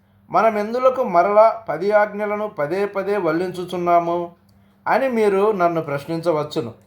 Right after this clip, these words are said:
ఇది సాతాను యొక్క తంత్రము. చాలా స్థలములలో ఆదివారము ఉదయకాలమున సమాజమంతయు లేచి నిలువబడి,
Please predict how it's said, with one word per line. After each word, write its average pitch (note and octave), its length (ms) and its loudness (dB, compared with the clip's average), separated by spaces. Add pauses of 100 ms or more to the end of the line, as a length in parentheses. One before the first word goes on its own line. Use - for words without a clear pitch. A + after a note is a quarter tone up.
(1200)
ఇది A3+ 220 0
సాతాను G#3+ 500 2
యొక్క G#3 260 -2
తంత్రము. E3+ 580 -2 (460)
చాలా G#3+ 280 6
స్థలములలో F#3 840 -2 (540)
ఆదివారము G#3+ 920 4
ఉదయకాలమున F#3+ 920 -4
సమాజమంతయు F#3 960 -2
లేచి F#3+ 500 -2
నిలువబడి, F3+ 720 0